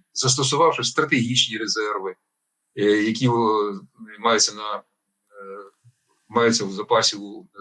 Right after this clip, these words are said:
е, з-, командувача Збройних сил України. Досягти якогось успіху, але ви дуже правильно ставите питання: чи це завдання розвідників?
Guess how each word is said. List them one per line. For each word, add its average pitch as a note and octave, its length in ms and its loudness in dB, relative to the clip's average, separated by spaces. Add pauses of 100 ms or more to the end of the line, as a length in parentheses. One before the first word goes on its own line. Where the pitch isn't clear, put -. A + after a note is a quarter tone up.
(180)
е, G2 60 -4
з-, F2+ 120 -12 (720)
командувача G2+ 800 0
Збройних G2 360 -4
сил F#2+ 200 -2
України. F2+ 440 -10 (540)
Досягти D3 520 2
якогось D#3 480 2
успіху, C3 380 -4
але B2 140 6
ви C#3+ 100 6
дуже C#3 260 -2
правильно C3+ 380 0
ставите A#2 400 -2
питання: - 400 -14
чи C3+ 240 2
це C#3+ 460 2 (120)
завдання A2+ 880 -2 (300)
розвідників? B2 760 0